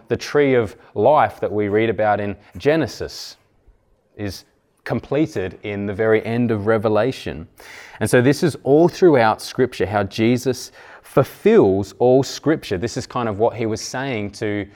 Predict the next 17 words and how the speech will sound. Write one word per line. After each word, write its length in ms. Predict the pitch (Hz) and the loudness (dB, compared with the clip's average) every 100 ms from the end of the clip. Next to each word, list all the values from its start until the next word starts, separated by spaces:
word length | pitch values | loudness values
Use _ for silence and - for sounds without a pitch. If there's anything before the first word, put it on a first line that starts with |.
| - _ | -20 _
the 80 | 110 | -8
people, 720 | - 123 113 117 104 101 95 | -4 -4 -2 -2 -2 -2 -6
uh, 180 | 104 101 | -4 -2
the 120 | 101 | -4
two 220 | 98 123 110 | -6 -4 -6
disciples 600 | 104 113 110 117 107 92 | -6 -2 -2 -2 -6 -6
on 120 | 101 | -6
the 100 | 95 | -6
road 420 | 92 101 101 95 | -2 -2 -2 -4
to 120 | - 101 | -6 -6
Emmaus 560 | 95 110 104 92 - | -4 -6 -8 -10 -12
in 180 | 95 92 | -12 -8
Luke 280 | 98 95 - | -8 -8 -12
twenty-four. 1080 | 101 92 90 90 - _ _ 156 151 98 90 | -10 -8 -8 -12 -20 _ _ 4 4 4 -2
And 120 | 85 | -8
he 260 | 107 101 | -8 -8
said, 480 | 95 - 98 95 87 | -8 -6 -4 -4 -6